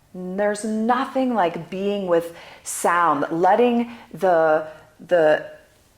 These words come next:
sounds arrive to your ears in each moment gently. Maybe you can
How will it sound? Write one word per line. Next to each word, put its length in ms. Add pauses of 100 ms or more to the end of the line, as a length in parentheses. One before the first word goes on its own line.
(120)
sounds 580
arrive 760
to 120
your 240
ears 640
in 200
each 300
moment 460
gently. 600
Maybe 240
you 140
can 600